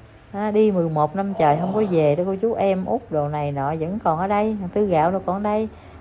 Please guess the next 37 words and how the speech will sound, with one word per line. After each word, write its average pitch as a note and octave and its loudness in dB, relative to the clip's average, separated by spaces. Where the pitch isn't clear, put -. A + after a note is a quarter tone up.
Á, B3+ -4
rồi F3 0
đầu F3 2
á, A3 2
cũng G#3 -2
có C4+ 2
về F#3 4
thăm A3 -2
nôm A3+ 2
gì G3 0
đâu. A3 2
Rồi D#3+ -2
sao? E3+ 0
Nó F#3 -8
nghe F#3+ 2
hơi F#3 2
tiền D3+ 2
cái F3+ -2
chạy C3 0
về C3+ 0
đây. D#3 -2
Ôi, E3 -4
chị D#3 -4
em F3 -2
nó F#3 -6
sống G#3+ -4
tiền C#3 0
bạc C3 -4
không E3+ -4
mà C#3+ -6
cô D3 -8
chú F3+ -6
ơi, F3+ -2
tại C#3+ -8
vì C#3 -4
thiếu G#3+ 0
thốn. A#3+ 2